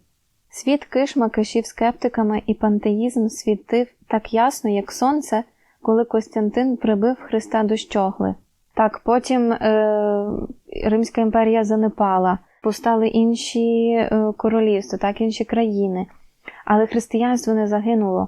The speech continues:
християнство не зникло.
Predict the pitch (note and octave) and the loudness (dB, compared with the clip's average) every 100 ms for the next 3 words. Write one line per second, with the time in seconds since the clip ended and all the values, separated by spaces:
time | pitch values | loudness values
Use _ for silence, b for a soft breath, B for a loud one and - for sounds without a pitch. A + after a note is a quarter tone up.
0 | - _ _ b b b - G#3+ - A3+ | -6 _ _ b b b -2 -2 0 -2
1 | B3+ B3+ - A3 A3 G#3+ G#3 A#3 - F#3 | -2 -4 -2 2 2 2 2 0 0 -2
2 | F3+ | -2